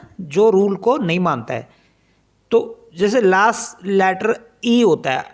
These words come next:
वो उसको हम प्रोनाउंस करते हैं जब वर्ड छोटे छोटे होते हैं, है ना, मोनोसिलेबल बोलते हैं जिसको, छोटे वर्ड्स होते हैं जैसे टू लेटर वर्ड्स होते हैं या थ्री लेटर वर्ड्स कोई होगा तो उसमें हम ई को भी प्रोनाउंस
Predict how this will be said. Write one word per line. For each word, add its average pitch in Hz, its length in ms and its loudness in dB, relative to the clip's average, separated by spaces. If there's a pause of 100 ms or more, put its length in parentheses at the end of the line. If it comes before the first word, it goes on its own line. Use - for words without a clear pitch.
(160)
वो 214 120 0
उसको - 260 -6
हम 247 120 -2
प्रोनाउंस 214 500 0
करते 180 380 -2
हैं 285 200 -6 (140)
जब 208 420 -4
वर्ड 202 300 0
छोटे 220 340 -2
छोटे 196 260 -2
होते 131 300 -2
हैं, 120 240 -12 (360)
है 180 60 -8
ना, 262 100 -6
मोनोसिलेबल 180 760 -2
बोलते 156 300 -2
हैं 160 60 -6
जिसको, 160 200 -8
छोटे 208 300 -2
वर्ड्स 185 320 0
होते 160 200 -4
हैं 151 60 -6
जैसे 156 280 -6 (760)
टू 214 260 2
लेटर 190 280 2
वर्ड्स 180 320 0
होते 180 220 -4
हैं 175 80 -2
या 180 80 -2
थ्री 190 220 -4
लेटर 170 280 0
वर्ड्स 160 340 -2
कोई 165 200 -2
होगा 139 320 -2 (580)
तो - 60 -8
उसमें 202 380 -2
हम 240 120 0 (180)
ई 214 160 0
को 220 220 2
भी 254 160 0 (180)
प्रोनाउंस 175 420 -2